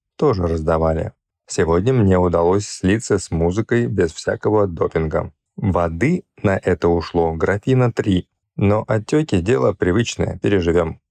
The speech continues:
Отрадно, что можно ходить в астрал, не вставая со стула и на сухую.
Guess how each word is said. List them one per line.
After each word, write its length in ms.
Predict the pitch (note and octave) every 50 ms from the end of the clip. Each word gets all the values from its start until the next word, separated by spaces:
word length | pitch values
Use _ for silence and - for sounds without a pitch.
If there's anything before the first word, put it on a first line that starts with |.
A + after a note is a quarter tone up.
| _ _ _ _ _ _
Отрадно, 640 | - D3+ E3 - F3+ D#3 B2 G2+ G2 G#2 A2 A2 A2 - _ _ _ _ _ _
что 240 | - - - G#2+
можно 320 | G#2 G#2+ G#2 G2+ G2 G2 F#2
ходить 360 | - G2 F#2 F#2 G2 F#2 -
в 60 | F#2
астрал, 400 | F2+ E2+ - - - G2+ B2 D3
не 160 | C#3+ A#2 G2
вставая 480 | F#2 - - - E2+ E2+ F#2 F2+ F2 E2+
со 160 | - - -
стула 520 | E2+ - - - C3+ C#3+ B2 F#2+ F#2 G2+ - _ _
и 80 | A#2 A#2
на 120 | A2+ G#2+
сухую. 560 | - - A2+ G2 - F2 E2 D#2 D#2 A2+ A2+